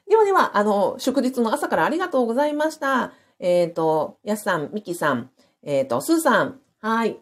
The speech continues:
どうもありがとうございます。ではでは、あ、最後にご案内でございます。今の申し上げた通り、えーと、不動産に関してですね、まあ、実家問題に悩む方も、あの、複数いらっしゃってます。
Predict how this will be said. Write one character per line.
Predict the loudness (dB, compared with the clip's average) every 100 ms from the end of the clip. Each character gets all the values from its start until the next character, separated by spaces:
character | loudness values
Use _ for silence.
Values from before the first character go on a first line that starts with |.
| _ _ _
ど | 2
う |
も | 4
あ | 2
り | 0
が | 0
と | 2
う |
ご | 4
ざ | 4 2
い |
ま | 2 0 -2
す。 | -2 -2 -2 0
で | 2
は | 4
で | 4
は、 | 2 -2
あ、 | -12 -14 _ -2
最 | 0
後 | 2
に | 2
ご | 0
案 | 0
内 | 0
で | -2
ご | -2
ざ | -2
い | -4
ま | -2 -2 -2
す。 | -2 -4 -6 _ -2
今 | 2 4
の | 2 0 -2
申 |
し | 0
上 | 0
げ | 0
た | 2
通 | 2 4
り、 | 2 0 -8 -20 -6
え | -2
ー | 0
と、 | 0
不 | 4
動 | 4 4
産 | -2
に |
関 | -4 -4
し | -2
て |
で | -2
す | -2
ね、 | -2
ま | -2
あ、 |
実 | -6 -6
家 | 0
問 | 2 4
題 | 2 2
に |
悩 | 0 0
む | 0
方 | -2 -2
も、 | 0 0 -2 -12
あ | -6
の、 | -6
複 | -4 -8
数 | -4 -4
い | -2
ら | -4
っ |
し | -4
ゃ |
っ | -6
て | -2
ま | -2
す。 | -2